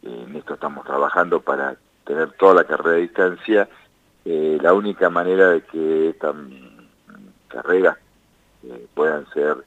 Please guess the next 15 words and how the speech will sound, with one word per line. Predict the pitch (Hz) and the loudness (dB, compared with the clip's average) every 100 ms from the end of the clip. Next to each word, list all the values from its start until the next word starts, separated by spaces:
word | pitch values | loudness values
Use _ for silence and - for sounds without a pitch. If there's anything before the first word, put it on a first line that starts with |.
| _ _ _ - | _ _ _ -14
dictadas | - - 98 90 85 | -8 4 6 6 4
a | 82 | 0
distancia | 85 95 98 98 110 101 | 0 0 0 2 6 6
es | 87 | 6
que | - 87 | 2 -4
se | 82 | -4
acredite | - 73 80 80 78 | 0 0 0 -4 -2
todo | 85 | 0
el | 80 | 0
sistema | - - 85 82 | -4 -6 -4 0
de | 71 | 0
la | 67 65 62 | 0 -2 -4
universidad. | 65 65 60 - 69 58 - _ _ _ _ - - 110 _ - | -8 -4 -4 -4 -2 -2 -2 _ _ _ _ -16 -16 -18 _ -8
Eh, | - 73 73 76 76 73 73 73 | -2 0 2 2 2 0 0 2
bueno, | 90 85 | 4 2